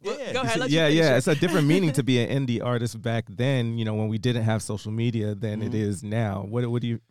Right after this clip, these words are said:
Speaker 3: feelings
Speaker 2: Yeah,
Speaker 3: about all that?
Speaker 2: I, I've been thinking about this a lot. It's kinda like that the,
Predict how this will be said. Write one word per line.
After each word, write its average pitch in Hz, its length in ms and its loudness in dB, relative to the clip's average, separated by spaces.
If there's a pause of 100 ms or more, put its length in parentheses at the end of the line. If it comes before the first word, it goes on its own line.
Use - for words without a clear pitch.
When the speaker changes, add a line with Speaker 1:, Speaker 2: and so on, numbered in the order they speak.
(140)
Speaker 3:
feelings 110 340 -4
Speaker 2:
Yeah, 165 220 -2
Speaker 3:
about 113 60 -6
all 117 80 -8
that? 139 260 -4
Speaker 2:
I, 139 60 -2
I've 135 100 -8
been 196 140 -6
thinking 208 260 -4
about 135 280 -2
this 113 140 -8
a 110 80 -8
lot. 104 400 -6
It's 110 140 -12
kinda 160 280 -6
like 143 340 -6
that 117 220 -8
the, 107 320 -8